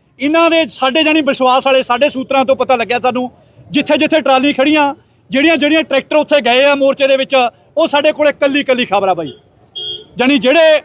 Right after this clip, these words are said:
ਅੰਦਰ ਸਮਾਨ ਪਿਆ ਉਹਨਾਂ ਦੀਆਂ ਵੀ ਫੋਟੋਆਂ ਸਾਡੇ ਕੋਲੇ। ਕੱਚੇ ਪੈਰੀਂ ਬਾਈ ਅਸੀਂ ਕਿਸੇ ਤੇ ਇਲਜ਼ਾਮ ਨਹੀਂ ਲਾਉਂਦੇ, ਕਿਉਂਕਿ ਅਸੀਂ ਜ਼ਿੰਮੇਵਾਰ ਬੰਦੇ ਆ। ਸੋ ਇਹ ਜਿਹੜੇ ਜ਼ਿੰਮੇਵਾਰ ਵੱਡੇ ਨਾਭੇ ਦੇ ਮਾਲਕ ਬਣਦੇ ਆ ਬਾਈ, ਇਹ ਵੱਡੇ ਚੋਰ ਆ, ਚੋਰ ਆ। ਅਸੀਂ ਪਹਿਲੇ ਦਿਨ ਤੋਂ ਕਹਿੰਦੇ ਰਹੇ ਹਾਂ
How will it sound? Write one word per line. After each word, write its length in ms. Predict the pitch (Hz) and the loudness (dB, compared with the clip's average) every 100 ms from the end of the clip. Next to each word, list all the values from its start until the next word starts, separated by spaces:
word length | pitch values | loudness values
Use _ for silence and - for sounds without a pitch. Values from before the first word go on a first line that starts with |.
| _ _ 262 | _ _ -6
ਅੰਦਰ 240 | 302 339 | -2 -2
ਸਮਾਨ 400 | - 277 254 285 | -4 -4 -2 -2
ਪਿਆ 240 | 294 302 302 | -2 0 2
ਉਹਨਾਂ 280 | 294 339 311 | 2 2 2
ਦੀਆਂ 140 | 311 | 2
ਵੀ 100 | 302 | 0
ਫੋਟੋਆਂ 400 | 277 269 302 285 | -2 -2 0 0
ਸਾਡੇ 240 | 262 240 | 0 -2
ਕੋਲੇ। 220 | 220 202 135 - _ _ - - | -2 -4 -6 -14 _ _ -12 -4
ਕੱਚੇ 280 | 302 339 339 | -2 0 0
ਪੈਰੀਂ 260 | 320 302 | 2 2
ਬਾਈ 200 | 294 294 | 2 0
ਅਸੀਂ 180 | 285 294 | 0 -2
ਕਿਸੇ 200 | 285 262 | -4 -4
ਤੇ 80 | 262 | 0
ਇਲਜ਼ਾਮ 320 | 254 226 214 | 0 0 -2
ਨਹੀਂ 120 | 240 240 | -2 -6
ਲਾਉਂਦੇ, 300 | 240 254 262 - _ - | 0 0 0 -4 _ -6
ਕਿਉਂਕਿ 260 | 302 320 | -2 0
ਅਸੀਂ 160 | 330 320 | 2 0
ਜ਼ਿੰਮੇਵਾਰ 460 | 262 269 294 294 285 | 0 2 2 2 0
ਬੰਦੇ 240 | 240 240 | -2 -2
ਆ। 140 | 254 277 - _ _ _ - _ _ | -2 -2 -10 _ _ _ -20 _ _
ਸੋ 160 | - 311 | 0 4
ਇਹ 260 | 320 339 320 - - | 4 4 2 -4 -6
ਜਿਹੜੇ 260 | 269 330 330 | 0 0 0
ਜ਼ਿੰਮੇਵਾਰ 480 | 202 262 294 285 277 | -2 -2 0 2 0
ਵੱਡੇ 260 | 262 285 | 0 0
ਨਾਭੇ 320 | 269 247 339 330 | 0 0 2 2
ਦੇ 220 | 285 208 - _ _ | 2 0 -8 _ _
ਮਾਲਕ 380 | 220 262 294 294 | 0 2 2 0
ਬਣਦੇ 280 | 294 277 294 | -2 0 2
ਆ 80 | 277 | 2
ਬਾਈ, 140 | 285 | 4
ਇਹ 160 | 311 311 - | 2 0 -4
ਵੱਡੇ 260 | 240 294 | -2 0
ਚੋਰ 360 | - 285 269 254 | 0 2 4 4
ਆ, 80 | 269 | 0
ਚੋਰ 300 | 269 247 233 | -2 -4 -2
ਆ। 120 | 196 - _ - _ | -4 -8 _ -20 _
ਅਸੀਂ 180 | - 302 | -4 -4
ਪਹਿਲੇ 300 | 311 320 339 | 0 2 2
ਦਿਨ 140 | 320 285 | 0 0
ਤੋਂ 120 | 262 | 0
ਕਹਿੰਦੇ 240 | 269 269 | 0 0
ਰਹੇ 180 | 254 233 | 0 0
ਹਾਂ 220 | 277 302 | 0 0